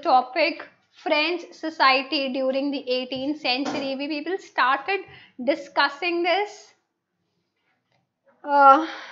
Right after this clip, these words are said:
और मैंने आप लोगों को दिखाया था, इसके अंदर आप देख रहे हैं यहाँ पे कि जो सोसाइटी है वो तीन स्टेट्स के अंदर बटी हुई है, फर्स्ट स्टेट,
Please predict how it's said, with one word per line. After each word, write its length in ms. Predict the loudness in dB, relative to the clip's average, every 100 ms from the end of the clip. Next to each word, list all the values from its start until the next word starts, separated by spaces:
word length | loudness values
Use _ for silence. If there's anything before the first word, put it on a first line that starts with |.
| -20 -20 -12 0
और 160 | 2
मैंने 180 | 4 4
आप 140 | 4 2
लोगों 140 | -2
को 100 | -2
दिखाया 400 | -4 2 4 4
था, 60 | 2
इसके 260 | -4 -4
अंदर 160 | -4 0
आप 120 | 0
देख 220 | 0 -4
रहे 160 | -2 -4
हैं 80 | -2
यहाँ 160 | -4 -6
पे 140 | -8
कि 340 | -8 -8 -6
जो 120 | -8 -10
सोसाइटी 540 | -4 -2 -2 -4 -8
है 80 | -6
वो 100 | -6
तीन 380 | -6 -6 -6 -10
स्टेट्स 400 | -6 -6 -6 -6
के 100 | -6
अंदर 220 | -4 -2
बटी 300 | -4 -4 -6
हुई 180 | -4 -4
है, 160 | -4
फर्स्ट 360 | -4 -4 -4 -8
स्टेट, 460 | -8 -4 -4 -6